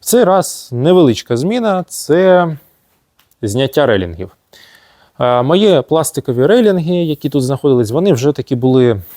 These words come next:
ну, в досить поганому стані. Вони були там, вже обсипалися, коротше, помутнівші, вони були некрасиві. І я вирішив, що, ну, не гоже їздити в такому стані, потрібно зробити. Тому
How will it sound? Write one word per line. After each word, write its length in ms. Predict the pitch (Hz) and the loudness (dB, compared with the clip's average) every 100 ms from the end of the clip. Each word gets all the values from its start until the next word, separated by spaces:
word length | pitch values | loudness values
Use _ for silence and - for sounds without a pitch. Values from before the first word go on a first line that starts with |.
| - | -16
ну, 400 | 156 180 165 - 123 | -8 -2 -2 -4 -8
в 140 | 110 | -2
досить 340 | 135 143 120 | 0 0 -4
поганому 500 | - 131 120 104 104 | -4 -2 0 -2 -4
стані. 460 | - - 226 190 170 - _ _ _ _ _ _ _ _ | -4 -2 0 0 -4 -10 _ _ _ _ _ _ _ _
Вони 440 | 117 107 135 156 147 | -6 -2 0 2 2
були 220 | 127 123 | 2 2
там, 200 | 113 104 | 0 -2
вже 160 | 98 | 0
обсипалися, 920 | 147 - - 156 190 208 190 185 - 160 | -2 -2 -4 -4 0 2 2 0 -4 -4
коротше, 360 | 180 165 - | 0 0 -2
помутнівші, 800 | 101 160 165 165 190 202 175 - | -2 -2 0 -2 0 0 0 -2
вони 220 | 127 180 | 0 2
були 280 | 147 135 160 | 2 2 2
некрасиві. 800 | 131 131 131 120 - 120 95 85 - - 165 | 2 0 0 -2 -2 0 -2 -4 -12 -20 -6
І 140 | 160 | 0
я 120 | 226 | 2
вирішив, 420 | 175 165 - 131 | 2 2 0 -6
що, 160 | - 151 | -2 0
ну, 220 | 180 107 - _ _ _ | 0 -2 -6 _ _ _
не 140 | 135 170 | 0 2
гоже 340 | 180 202 143 | 4 2 0
їздити 380 | 151 143 123 123 | 0 -2 -2 -4
в 60 | - | -8
такому 340 | 110 117 110 | -8 -6 -8
стані, 300 | - 90 90 | -4 -6 -4
потрібно 460 | - 131 180 147 127 | -8 -2 0 2 2
зробити. 480 | 120 98 92 95 | 0 0 -4 -8
Тому 440 | 95 127 170 196 | -6 -2 2 2